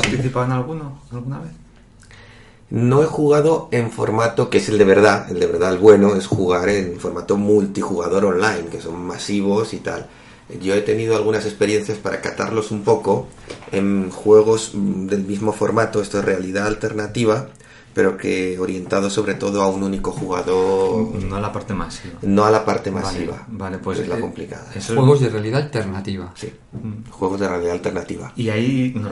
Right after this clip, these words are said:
Speaker 1: es que a mí esto me, me parece súper curioso. Están, se convocan en internet de vez en cuando, se abren,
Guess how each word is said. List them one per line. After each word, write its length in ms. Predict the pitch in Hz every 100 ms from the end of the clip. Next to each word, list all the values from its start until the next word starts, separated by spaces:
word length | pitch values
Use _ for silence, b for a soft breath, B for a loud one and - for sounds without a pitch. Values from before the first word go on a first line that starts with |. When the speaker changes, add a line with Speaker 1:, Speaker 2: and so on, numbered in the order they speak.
| - 120 -
Speaker 1:
es 180 | 101 101
que 100 | 113
a 60 |
mí 80 | 104
esto 140 | 98 113
me, 240 | 107 101
me 720 | 98 101 - 123 110 101 98
parece 500 | 98 87 - 104 104
súper 280 | 104 117 117
curioso. 440 | - 95 127 - 82
Están, 420 | 104 104 113 -
se 120 | 98
convocan 400 | 95 95 117 107
en 60 | 101
internet 300 | 98 104 104
de 60 |
vez 120 | 95 92
en 80 |
cuando, 260 | 92 123 87
se 140 | -
abren, 460 | 92 104 95 92